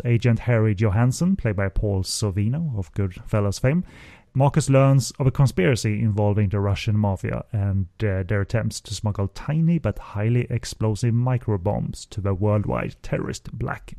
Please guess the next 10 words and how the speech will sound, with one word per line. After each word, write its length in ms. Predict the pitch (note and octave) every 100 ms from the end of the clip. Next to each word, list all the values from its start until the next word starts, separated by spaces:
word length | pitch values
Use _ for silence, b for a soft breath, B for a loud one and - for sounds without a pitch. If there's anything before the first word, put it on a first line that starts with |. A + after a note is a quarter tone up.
| -
market. 640 | A2 C3 F3+ - A2+ - - - - _ B B B B B B B B -
But 140 | C3
this 200 | F#3+ G3
wasn't 400 | C#3 D#3 F#3 D3
the 80 | C3
story. 380 | - - - - - _ - _ _ _ - - G#2+
This 380 | G#2 C#3 C3+ -
had 220 | A2 B2+
a 60 | A#2+
different 400 | C#3 - C3 -